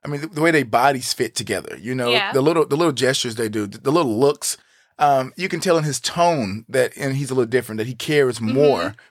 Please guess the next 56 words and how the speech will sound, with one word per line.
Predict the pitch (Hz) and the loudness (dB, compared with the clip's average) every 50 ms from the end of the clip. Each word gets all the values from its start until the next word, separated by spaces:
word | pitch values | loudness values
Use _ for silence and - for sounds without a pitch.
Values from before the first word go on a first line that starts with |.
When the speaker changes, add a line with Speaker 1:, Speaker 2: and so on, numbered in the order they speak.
| _ | _
Speaker 1:
for | - 143 135 | -2 0 0
Justin. | 123 127 120 113 107 - 107 113 | 2 2 0 0 0 -4 -8 -4
So, | - 135 127 123 | 0 0 0 0
I | 117 | 0
mean, | 131 127 117 110 - _ _ _ _ _ | -2 -6 -10 -12 -14 _ _ _ _ _
he, | - 170 | -6 -2
he's | 190 208 196 | -2 -2 0
definitely | 143 139 175 185 185 175 160 147 131 - | 2 2 2 2 2 0 -6 -4 -2 0
Speaker 2:
Yeah, | 147 | 0
Speaker 1:
different | 151 - 143 127 127 | 0 0 0 -2 -2
this | 139 - | 0 0
Speaker 2:
'cause | 392 - | 0 0
Speaker 1:
season | - 131 | -2 -2
for | 117 - | -4 -2
sure. | - 330 392 440 | 0 0 2 2
Speaker 2:
even | 466 440 - - | 0 -2 -2 0
early | 277 285 285 294 294 285 | 0 0 0 0 -2 -4
season | 285 - 311 285 247 262 254 262 | -4 -2 -4 -2 -2 -2 -2 0
one, | 294 311 302 | 0 0 0
where | 269 254 | 0 -2
he | 247 262 269 | -4 -4 -6
was | 262 247 247 247 - - | -4 -6 -6 -6 -6 -2
allowing | 220 247 247 247 247 262 254 247 240 | -2 0 2 2 2 2 0 -2 -2
Justin | 220 220 220 220 - 226 220 | -2 -2 -2 -2 -4 -10 -10
to | 220 226 | -10 -10
continue | - 220 208 - 240 233 226 214 | -12 -14 -14 -10 -8 -6 -6 -6
to | 202 202 | -6 -8
come | 220 196 185 | -10 -10 -10
around, | 175 185 220 269 370 403 311 254 220 214 214 208 202 - - | -10 -8 -4 -4 -2 0 0 0 2 0 -2 -2 -6 -10 -10
he | 208 254 254 240 | -4 -4 -4 -2
still | - - - 294 285 269 | -4 -2 2 2 2 4
wasn't | 247 240 226 208 202 175 - | 4 2 0 0 -2 -6 -6
showing | - - 233 233 233 226 220 196 196 | -4 -2 -2 0 0 -2 -4 -4 -4
him | 214 202 175 147 139 - _ _ _ _ _ _ | -6 -6 -6 -6 -8 -12 _ _ _ _ _ _
all | - 220 226 220 220 214 196 | 2 2 4 4 4 2 0
of | 185 208 | -2 -4
him. | 220 180 - - | -8 -12 -10 -8
Like, | 196 196 - | -8 -8 -6
he | 269 254 | -6 -4
showed, | - 285 247 - | 0 4 4 4
Speaker 1:
Right. | 113 104 180 - | 4 4 2 0
Speaker 2:
he | 277 320 | -2 0
showed | 320 - 330 277 247 | 0 2 0 0 0
more | 240 233 247 247 233 | -2 -2 0 2 2
that | 214 220 - - | 0 0 -2 -6
first | 214 220 226 226 - 294 | -6 -6 -6 -6 -4 -2
night | 277 277 277 - - _ _ _ _ _ - | 0 2 2 0 -2 _ _ _ _ _ -6
than | 214 226 | -4 -4
he | 233 226 | -4 -2
showed | 220 - 226 214 202 | 0 2 2 2 2
the | 190 196 | 0 -4
follow, | - - 196 196 190 185 175 - | -2 0 2 2 2 2 0 -2
the | 175 202 196 | -4 -4 -2
nights | 196 196 190 185 - - - | 0 2 2 2 0 -4 -8
following | - - 214 202 202 202 190 180 180 175 175 | -2 0 2 2 2 0 -2 -4 -8 -10 -10
that. | 175 170 165 151 - | -6 -6 -6 -6 -6